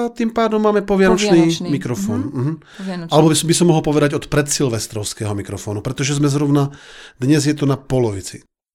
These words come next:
Speaker 1: Dnes je dva dní pred Silvestrom a dva dní po Vianociach.
Speaker 2: Mhm.
Speaker 1: Si vybrali taký špeciálny dátum.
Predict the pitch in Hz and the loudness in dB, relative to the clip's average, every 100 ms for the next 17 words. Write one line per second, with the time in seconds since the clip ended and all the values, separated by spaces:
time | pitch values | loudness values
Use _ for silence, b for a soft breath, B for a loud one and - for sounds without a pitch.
0 | _ _ _ _ _ - 127 131 131 127 | _ _ _ _ _ -8 -2 0 0 2
1 | 143 139 143 131 104 - - 127 - 160 | 2 2 2 2 -2 -10 -6 -4 -2 -2
2 | 160 - 170 160 123 131 127 123 110 101 | -2 -2 -2 -2 -2 -2 -2 -4 -6 -6
3 | 92 - 90 - - 170 156 208 - _ | -8 -12 -16 -16 -12 -10 -8 -12 -12 _
4 | _ _ _ - - 101 107 104 101 104 | _ _ _ -18 -12 -8 -6 -8 -8 -10
5 | - 123 - 117 107 101 98 98 92 85 | -8 -8 -6 -6 -6 -6 -8 -10 -14 -16